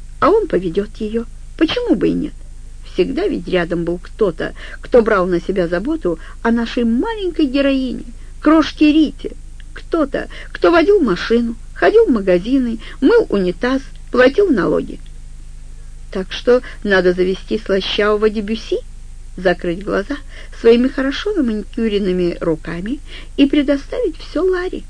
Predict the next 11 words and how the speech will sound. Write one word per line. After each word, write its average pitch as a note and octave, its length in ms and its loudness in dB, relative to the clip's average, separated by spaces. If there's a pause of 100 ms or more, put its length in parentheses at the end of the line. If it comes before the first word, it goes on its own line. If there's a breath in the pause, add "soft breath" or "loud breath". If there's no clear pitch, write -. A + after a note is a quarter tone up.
(840)
Позаботься A#3 760 -4
обо F#4 160 -2
мне, A#3+ 180 2
Ларри. - 360 -4 (1200 loud breath)
Увидев, A3+ 560 4
что - 220 -2
случилось G#3+ 500 -2
с - 100 -6
человеком F3 460 0
в - 60 -12
парке: - 460 -8